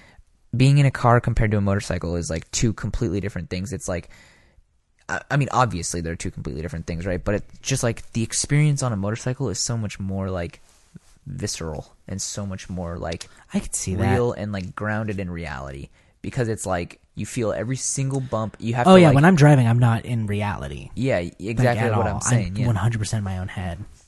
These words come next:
Speaker 1: Yeah, that too. And, like, you have to be f-, I'm, like, fully aware. I'm thinking the whole time I'm on my motorcycle. I'm, like, thinking about what's going on around me. Also, though, it's like, I also feel like I'm more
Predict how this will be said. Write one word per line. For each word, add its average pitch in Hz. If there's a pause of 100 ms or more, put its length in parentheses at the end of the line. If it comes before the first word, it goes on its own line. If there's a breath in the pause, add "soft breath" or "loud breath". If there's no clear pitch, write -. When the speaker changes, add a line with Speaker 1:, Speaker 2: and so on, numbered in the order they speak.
(240)
Speaker 1:
Yeah, 120
that 110
too. 131
And, 98
like, 101
you 113
have 113
to 120
be 101
f-, - (240)
I'm, 120 (140)
like, 160
fully 180
aware. 180
I'm 117
thinking 123 (200)
the 120
whole 143
time 143
I'm 90
on 95
my 98
motorcycle. 104
I'm, 85
like, 80
thinking 90
about 85
what's 82
going 87
on 87
around 87
me. 80 (840 soft breath)
Also, 170
though, 170
it's 147
like, 113 (320)
I 120
also 147
feel 165
like 147
I'm 123
more 117